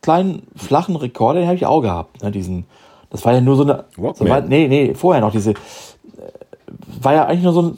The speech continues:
Speaker 1: so eine,
Speaker 2: Ach so,
Speaker 1: das,
Speaker 2: dieses, ach Gott,
Speaker 1: ja, da war,
Speaker 2: mit
Speaker 1: genau,
Speaker 2: zwei
Speaker 1: da war nur so
Speaker 2: Fingern
Speaker 1: eine
Speaker 2: so.
Speaker 1: Art
Speaker 2: Ja, okay.
Speaker 1: Brotdose, ne, kann man sagen so, ne?
Speaker 2: Stimmt, da wo hinterher Benjamin Blümchen drauf lief, ne?
Speaker 1: Genau. Und auch mit zwei
Speaker 2: Mhm.
Speaker 1: Knöpfen und dann per, äh, so
Speaker 2: Ja.
Speaker 1: Auswurf so.
Speaker 2: Ja, mit, ja, genau.
Speaker 1: Ne?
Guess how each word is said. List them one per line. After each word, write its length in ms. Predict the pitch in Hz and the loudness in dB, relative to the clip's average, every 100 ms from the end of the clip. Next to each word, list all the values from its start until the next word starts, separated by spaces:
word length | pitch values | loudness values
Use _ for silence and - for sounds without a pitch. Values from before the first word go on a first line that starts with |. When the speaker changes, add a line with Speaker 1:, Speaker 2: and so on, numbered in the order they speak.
| - | -6
Speaker 1:
so 80 | 143 | -2
eine, 100 | 147 | -2
Speaker 2:
Ach 80 | |
so, 340 | - - 151 175 | -2 -2 2 2
Speaker 1:
das, 80 | 117 | 2
Speaker 2:
dieses, 380 | 110 101 - - | 0 -2 -4 -6
ach 160 | - | -2
Gott, 160 | 117 107 | 0 2
Speaker 1:
ja, 100 | 196 | 2
da 160 | 151 | 2
war, 80 | 165 | 0
Speaker 2:
mit 140 | 170 - | -2 0
Speaker 1:
genau, 200 | 202 135 | 2 2
Speaker 2:
zwei 60 | 113 | 2
Speaker 1:
da 60 | |
war 80 | 147 | 2
nur 160 | 156 139 | 2 2
so 20 | |
Speaker 2:
Fingern 20 | |
Speaker 1:
eine 60 | - | 2
Speaker 2:
so. 100 | 143 | 0
Speaker 1:
Art 240 | 139 - | -2 -4
Speaker 2:
Ja, 100 | 113 | 0
okay. 240 | 175 202 107 | 0 2 -2
Speaker 1:
Brotdose, 220 | 104 139 | 0 -2
ne, 160 | 151 120 | -2 -2
kann 140 | 135 120 | 0 0
man 100 | 104 | 2
sagen 320 | 104 123 156 | 2 2 0
so, 160 | 170 | -2
ne? 240 | 170 117 240 - _ - - - - - - _ _ | -2 -4 -6 -10 _ -20 -20 -20 -20 -20 -20 _ _
Speaker 2:
Stimmt, 340 | - - 113 | -8 -4 -2
da 120 | 104 95 | 0 2
wo 140 | 98 | 2
hinterher 520 | 117 123 113 110 104 | 2 2 2 2 0
Benjamin 360 | 95 127 113 104 | -2 0 0 0
Blümchen 340 | 107 143 - 87 | 0 0 0 0
drauf 220 | 73 - | -2 -2
lief, 180 | 85 110 | -6 0
ne? 60 | 165 | 2
Speaker 1:
Genau. 220 | 208 127 - - - - - - - - | 4 2 -2 -12 -16 -14 -14 -12 -8 -2
Und 200 | 139 139 | -2 0
auch 220 | 131 135 | 0 0
mit 100 | 135 | -2
zwei 160 | 123 113 | -2 0
Speaker 2:
Mhm. 40 | |
Speaker 1:
Knöpfen 340 | 107 180 220 202 | 0 0 0 2
und 140 | 135 | 2
dann 280 | 131 147 135 | 2 0 -4
per, 380 | - 123 127 - | 0 2 2 2
äh, 240 | - 123 120 | 0 2 2
so 240 | 120 123 | 2 2
Speaker 2:
Ja. 100 | 127 | 2
Speaker 1:
Auswurf 440 | 131 185 - 180 180 | 0 0 0 0 2
so. 280 | 151 170 - _ - | 0 0 -4 _ -2
Speaker 2:
Ja, 140 | 147 | -2
mit, 220 | 107 - | -2 -2
ja, 100 | 151 | -2
genau. 300 | 143 92 73 | 0 -2 -4
Speaker 1:
Ne? 140 | 123 | -6